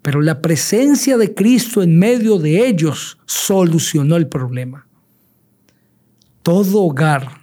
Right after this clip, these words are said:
donde Cristo está presente, porque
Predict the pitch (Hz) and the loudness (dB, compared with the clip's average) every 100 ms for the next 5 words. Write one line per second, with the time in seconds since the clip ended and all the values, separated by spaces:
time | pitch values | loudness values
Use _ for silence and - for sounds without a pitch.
0 | _ 147 156 143 131 - 151 208 208 160 | _ -4 -2 -2 -4 -4 0 0 0 -2
1 | - 160 - 151 127 - 147 139 123 151 | -4 -6 -4 -6 -4 -2 0 0 -4 -10
2 | 143 _ _ _ _ - - 180 170 - | -18 _ _ _ _ -12 -4 -2 -2 -2
3 | 180 175 - | -2 -2 -8